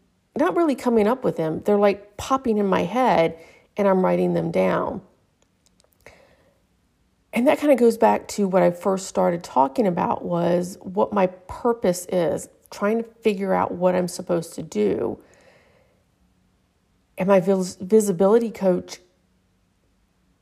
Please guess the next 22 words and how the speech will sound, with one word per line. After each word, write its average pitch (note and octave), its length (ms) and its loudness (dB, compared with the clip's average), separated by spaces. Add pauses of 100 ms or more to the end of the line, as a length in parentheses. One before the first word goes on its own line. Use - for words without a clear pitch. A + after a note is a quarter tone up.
kinda G#3+ 280 0
helped F#3+ 440 -2
me F#3+ 180 0
in F3 120 0
that E3+ 260 -4
direction C4+ 920 -2 (240)
because F#3+ 760 2 (720)
as G#3+ 200 0
we're A#3+ 140 0
talking, G3+ 500 -2
I'm D#3+ 120 -2
telling G#3 320 0
her G3+ 100 2
all F#3+ 140 4
the F#3 80 0
things G3 300 -2
that F#3+ 80 -6
I F3+ 80 0
do F#3+ 200 -4
with F3+ 200 -4
my E3 180 -2 (440)
businesses, B3 840 2